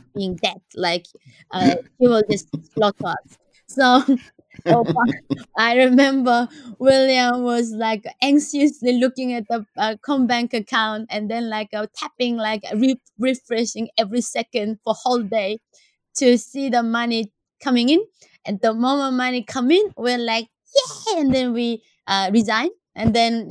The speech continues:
Speaker 1: we <laughs> went to, uh, Mom, and then, "Mom,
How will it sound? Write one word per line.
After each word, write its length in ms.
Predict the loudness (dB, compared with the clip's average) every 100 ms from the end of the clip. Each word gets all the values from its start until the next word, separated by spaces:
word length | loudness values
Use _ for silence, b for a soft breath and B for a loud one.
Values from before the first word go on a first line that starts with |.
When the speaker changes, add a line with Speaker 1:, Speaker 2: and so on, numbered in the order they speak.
| -6
Speaker 1:
we 360 | -2 0 -2 -4 _ _
<laughs> 140 | _
went 280 | 2 2 2
to, 340 | 4 4 0 -2
uh, 360 | -2 -4 -6 -8
Mom, 260 | -2 0 -2 -4
and 220 | -6 -2
then, 220 | -2 -4 -4
"Mom, 340 | 0 0 0